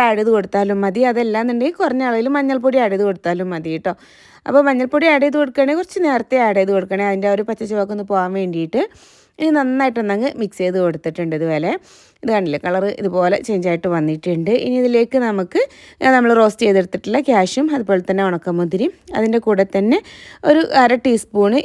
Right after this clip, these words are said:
ഏലക്കപ്പൊടിയും കൂടെ ആഡ് ചെയ്ത് കൊടുക്കുന്നുണ്ട്. ഇനി അതെല്ലാം കൂടെ നന്നായിട്ടൊന്നങ്ങ് മിക്സ് ചെയ്ത് എടുത്താൽ മതി. അപ്പോൾ ഫ്ലെയിം ഞാൻ സിമ്മിലാക്കിയിട്ടാണ് ട്ടോ വെച്ചിട്ടുള്ളത്.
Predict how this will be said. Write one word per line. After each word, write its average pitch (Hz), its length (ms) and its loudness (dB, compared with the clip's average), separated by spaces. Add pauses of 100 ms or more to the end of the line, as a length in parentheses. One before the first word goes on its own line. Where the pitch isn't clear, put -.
(100)
ഏലക്കപ്പൊടിയും 190 540 2
കൂടെ 196 160 4
ആഡ് 165 100 0
ചെയ്ത് 165 140 0
കൊടുക്കുന്നുണ്ട്. 156 480 -4
ഇനി 269 160 0
അതെല്ലാം 262 420 2
കൂടെ 233 180 0
നന്നായിട്ടൊന്നങ്ങ് 202 680 -2 (120)
മിക്സ് 185 220 -8
ചെയ്ത് 185 220 0
എടുത്താൽ 156 380 -4
മതി. 156 260 0 (1600)
അപ്പോൾ 233 260 4
ഫ്ലെയിം 226 220 4 (140)
ഞാൻ 262 120 4
സിമ്മിലാക്കിയിട്ടാണ് 226 800 2
ട്ടോ 185 140 4
വെച്ചിട്ടുള്ളത്. 185 480 -2